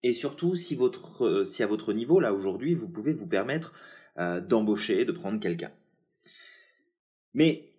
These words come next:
rien ne vous empêche d'investir auprès de différents professionnels pour vous apporter les ressources, la technique, le savoir-faire, la connaissance, ne serait-ce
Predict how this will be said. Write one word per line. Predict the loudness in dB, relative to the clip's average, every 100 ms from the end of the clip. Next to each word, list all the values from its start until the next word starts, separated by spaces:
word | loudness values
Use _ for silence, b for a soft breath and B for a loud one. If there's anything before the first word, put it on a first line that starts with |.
| _
rien | -8 0 4 4
ne |
vous | 4 2
empêche | 2 2 2
d'investir | 0 -2 -4 -2 0
auprès | 0 0 -2
de | -2
différents | -4 -4 -4 -4
professionnels | -6 -6 -6 -4 -2 -2
pour | -2 -2
vous | -2
apporter | -2 -4 -2
les | 0
ressources, | 0 -2 -6 -6 -4 -2 -4 -4
la | -4
technique, | -4 -6 -6 -8 -8 -6
le | -6
savoir-faire, | -6 -8 -8 -8 -2 -2 0
la | -4
connaissance, | -4 -4 -4 -6 -6 -4 -6 -10 _ _ _ _ _
ne | -4 -2
serait-ce | 0 0 0 -2